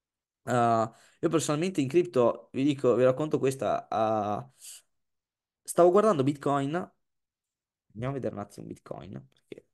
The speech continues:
andiamo a vedere un attimo Bitcoin, vi racconto questa. Io volevo comprare, però ho comprato soltanto quando? Ehm,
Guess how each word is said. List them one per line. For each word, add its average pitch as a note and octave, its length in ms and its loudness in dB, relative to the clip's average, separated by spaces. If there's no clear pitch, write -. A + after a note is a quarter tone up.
andiamo - 200 -16
a - 40 -16
vedere - 160 -18
un - 60 -20
attimo - 220 -18
Bitcoin, A2+ 640 -12
vi - 100 -18
racconto - 360 -14
questa. - 480 -12
Io D3+ 100 -2
volevo C3 240 2
comprare, B2 760 -4
però C#3+ 180 2
ho - 20 4
comprato C3 400 0
soltanto A#2+ 680 -4
quando? F#2 500 -8
Ehm, G#2+ 880 -2